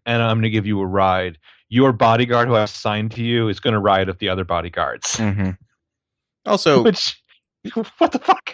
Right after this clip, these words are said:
Speaker 1: <laughs>
Speaker 2: you have Noel Kahn in your movie. You name him Sawyer. You're just reminding me of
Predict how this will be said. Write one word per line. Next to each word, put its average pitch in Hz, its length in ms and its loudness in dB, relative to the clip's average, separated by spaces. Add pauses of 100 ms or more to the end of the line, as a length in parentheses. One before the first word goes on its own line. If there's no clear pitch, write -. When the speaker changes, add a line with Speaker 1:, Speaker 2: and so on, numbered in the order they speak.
Speaker 1:
<laughs> - 1300 -18
Speaker 2:
you 165 180 4
have 214 260 4
Noel 175 260 4
Kahn 117 320 0
in 104 120 0
your 95 80 -2
movie. 87 540 -6
You 117 180 -2
name 156 320 2
him 156 200 2
Sawyer. 87 540 2
You're 156 200 -2
just 196 260 -6
reminding 143 540 0
me 98 140 0
of 90 100 -4